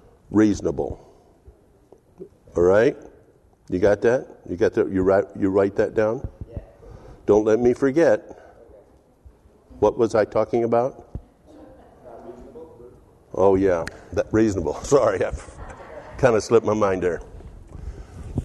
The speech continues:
Speaker 1: Okay. 'Cause this is, I think, is gonna be pretty good. Let's go to First Peter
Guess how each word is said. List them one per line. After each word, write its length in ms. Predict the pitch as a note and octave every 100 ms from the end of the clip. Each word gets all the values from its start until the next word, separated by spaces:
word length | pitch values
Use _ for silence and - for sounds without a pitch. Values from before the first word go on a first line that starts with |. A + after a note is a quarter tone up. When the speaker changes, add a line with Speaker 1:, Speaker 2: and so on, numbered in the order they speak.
| - - - - -
Speaker 1:
Okay. 460 | F#2+ A2 C#3 F#2 - - - - - - - - - - - - - - - - -
'Cause 160 | G2
this 200 | G2 G2+
is, 60 | G#2+
I 140 | A2
think, 200 | A#2+ A2+
is 80 | G#2
gonna 120 | G#2
be 120 | G2
pretty 260 | F#2+ G#2+ G2
good. 260 | F#2+ D2+ - - - - - - - -
Let's 300 | G#2 B2 -
go 640 | - E3+ B2 F2+ G2+ C3 - _ -
to 180 | - G#2+
First 480 | - A#2 C#3+ C3+ -
Peter 540 | D3+ B2+ F#2+ F#2 A2+